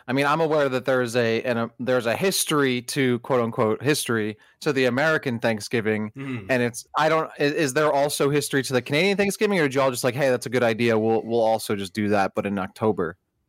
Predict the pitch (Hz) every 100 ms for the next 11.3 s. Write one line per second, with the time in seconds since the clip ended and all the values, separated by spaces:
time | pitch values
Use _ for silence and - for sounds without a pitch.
0 | - 135 147 147 139 127 - 95 143 143
1 | 143 143 - - _ _ _ _ _ -
2 | 120 147 170 180 165 151 123 123 127 123
3 | 123 110 - 135 127 110 104 101 - 104
4 | 104 101 98 98 95 95 92 - 123 123
5 | 127 127 127 185 208 - 117 107 120 175
6 | - 214 - - 151 160 165 123 - 165
7 | 165 180 202 196 156 151 147 - 131 120
8 | 117 117 107 110 _ 127 117 107 101 110
9 | 117 120 120 120 - 117 - 123 117 110
10 | 104 - 123 113 123 107 104 113 104 95
11 | - -